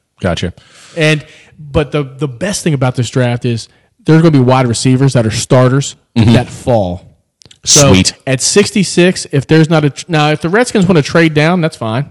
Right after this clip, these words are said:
Speaker 2: Trade down to third. You
Speaker 1: Mm-hmm.
Speaker 2: know? Um, but if there's not, my bet is that they're going to, you're not gonna draft an offensive tackle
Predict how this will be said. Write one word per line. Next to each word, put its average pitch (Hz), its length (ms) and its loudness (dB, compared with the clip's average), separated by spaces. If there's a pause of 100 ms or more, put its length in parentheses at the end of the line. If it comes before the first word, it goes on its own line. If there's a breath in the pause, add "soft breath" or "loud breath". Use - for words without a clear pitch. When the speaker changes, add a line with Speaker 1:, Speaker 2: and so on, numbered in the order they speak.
(140)
Speaker 2:
Trade 147 220 0
down 151 120 2
to 147 80 2
third. 131 460 0 (140)
You 123 80 4
Speaker 1:
Mm-hmm. 123 100 6
Speaker 2:
know? 139 140 2 (480 soft breath)
Um, 131 340 -2 (420 soft breath)
but 143 100 4
if 139 100 2
there's 139 180 4
not, 151 420 0
my 139 320 0
bet 139 640 -2 (280)
is 123 220 -2
that 120 240 -2
they're 123 140 -2
going 139 280 2
to, 123 220 -2
you're 131 120 2
not 139 200 0
gonna 160 120 -2
draft 147 340 0
an 143 60 2
offensive 135 340 -2
tackle 123 460 -4